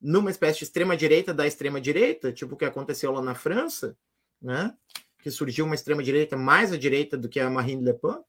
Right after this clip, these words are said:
Le Pen. É, não rolou. Né? Não rolou, os Weintraub não foram eleitos.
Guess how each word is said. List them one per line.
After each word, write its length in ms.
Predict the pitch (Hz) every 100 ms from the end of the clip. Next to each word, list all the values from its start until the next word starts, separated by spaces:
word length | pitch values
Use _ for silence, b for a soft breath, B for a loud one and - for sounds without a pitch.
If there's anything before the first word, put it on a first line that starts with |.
| _
Le 120 | 127 127
Pen. 260 | 170 - _ B B B B B B B B _ _ _ _ _ _ -
É, 580 | 214 226 226 220 220 - _ _ _ _ _ _ _ _ _
não 220 | - 208 262
rolou. 360 | 415 370 320 - _ _ _ _ _ _ _ _ _ _ _ -
Né? 240 | 120 107
Não 160 | 135 156
rolou, 300 | 226 190 220
os 80 | 135
Weintraub 400 | 127 127 127 147
não 100 | 165
foram 260 | 180 185
eleitos. 520 | 269 110 - - -